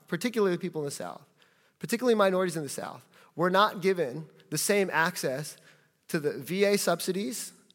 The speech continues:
government subsidies, mortgage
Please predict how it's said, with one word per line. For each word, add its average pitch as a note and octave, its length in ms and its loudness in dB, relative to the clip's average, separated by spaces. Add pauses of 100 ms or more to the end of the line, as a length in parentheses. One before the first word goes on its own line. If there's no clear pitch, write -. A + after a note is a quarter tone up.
(400)
government G3 640 2
subsidies, G3 760 -2 (680)
mortgage G3 600 2